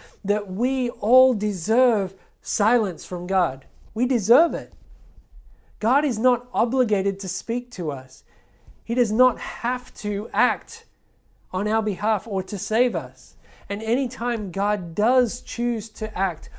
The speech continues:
or to speak to us is a moment of, hear this, unmerited favor and grace. You and I do not deserve it. But often we act like children who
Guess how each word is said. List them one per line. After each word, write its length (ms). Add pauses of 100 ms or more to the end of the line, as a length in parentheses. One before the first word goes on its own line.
(120)
or 200
to 140
speak 480
to 180
us 300 (300)
is 180
a 80
moment 600
of, 220
hear 200
this, 320 (300)
unmerited 1040
favor 600 (220)
and 180
grace. 600 (440)
You 520 (200)
and 180
I 260
do 200
not 300
deserve 460
it. 180 (1120)
But 140
often 260
we 160
act 240
like 260
children 500
who 200